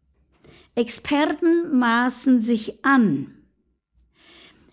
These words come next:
Es wird ihnen aber auch mit breiter Zustimmung zugestanden, darüber zu befinden, was in einer Gesellschaft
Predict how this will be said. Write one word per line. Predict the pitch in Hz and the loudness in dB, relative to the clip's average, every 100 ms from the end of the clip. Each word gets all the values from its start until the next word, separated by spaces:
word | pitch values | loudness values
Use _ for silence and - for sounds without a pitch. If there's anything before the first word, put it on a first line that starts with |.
| _ 233 | _ -4
Es | 214 | -2
wird | 269 320 302 | -2 -2 0
ihnen | 269 269 | 2 2
aber | - 247 240 240 | 0 -4 -4 -6
auch | 240 247 - | -6 -4 -4
mit | 208 | -4
breiter | 220 226 294 311 302 294 | -2 0 0 0 -2 -4
Zustimmung | - 294 262 262 233 214 208 | -2 -4 -2 -2 -2 -2 -2
zugestanden, | 294 240 180 185 170 180 208 233 262 247 _ | -4 -4 -6 -6 -6 -8 -8 -8 -8 -12 _
darüber | 240 254 269 302 294 285 | -2 0 2 2 2 -2
zu | - 233 | -2 0
befinden, | 214 208 - 247 247 240 247 277 349 392 _ _ _ _ _ _ _ _ - - _ | 0 -2 0 2 4 4 2 -2 -4 -10 _ _ _ _ _ _ _ _ -20 -20 _
was | 208 240 311 - - | -2 0 0 -2 -4
in | 330 302 | -2 -2
einer | 262 254 233 | -2 -2 0
Gesellschaft | 214 196 202 214 240 - 320 359 - - - | 0 -2 -2 -2 -4 -6 -10 -10 -18 -20 -20